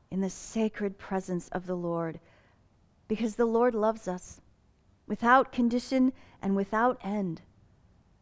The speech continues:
The Lord is good and wants good for us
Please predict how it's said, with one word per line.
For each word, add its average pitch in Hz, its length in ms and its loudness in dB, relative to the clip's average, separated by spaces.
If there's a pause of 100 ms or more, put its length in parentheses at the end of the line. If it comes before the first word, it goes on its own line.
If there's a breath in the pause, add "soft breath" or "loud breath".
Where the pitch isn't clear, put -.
(140)
The 220 100 0
Lord 254 560 8
is 226 240 0
good 196 420 0 (340 soft breath)
and 214 240 0
wants 269 320 6
good 254 240 0
for 226 280 0
us - 320 -4